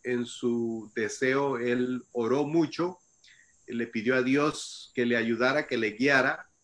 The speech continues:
eh, con su fe, como él la tenía en ese tiempo.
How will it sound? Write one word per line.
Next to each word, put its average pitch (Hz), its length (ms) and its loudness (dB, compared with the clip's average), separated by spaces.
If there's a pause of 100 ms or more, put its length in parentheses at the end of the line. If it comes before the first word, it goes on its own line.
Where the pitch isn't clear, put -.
(180)
eh, 110 800 -4 (540)
con 120 240 0
su 117 200 -2
fe, 147 420 0
como 117 280 -2
él 135 160 4
la 147 180 2
tenía 139 280 0
en 139 100 0
ese 143 280 -2
tiempo. 156 500 0